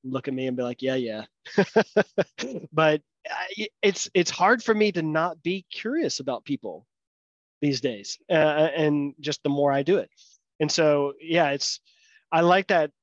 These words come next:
Jesse, the way you asked that question of, "Do you want me to dig deeper now? Or you just want, you want me to be your buddy,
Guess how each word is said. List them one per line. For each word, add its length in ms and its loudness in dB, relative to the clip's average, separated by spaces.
Jesse, 360 -2
the 120 -4
way 140 -2
you 180 -2
asked 280 -6
that 200 -8
question 580 0
of, 400 -6
"Do 100 0
you 140 6
want 340 4
me 140 2
to 60 2
dig 240 -6
deeper 420 -2
now? 340 2
Or 80 2
you 60 0
just 220 0
want, 300 0
you 80 0
want 100 4
me 80 2
to 80 2
be 120 2
your 120 2
buddy, 440 -2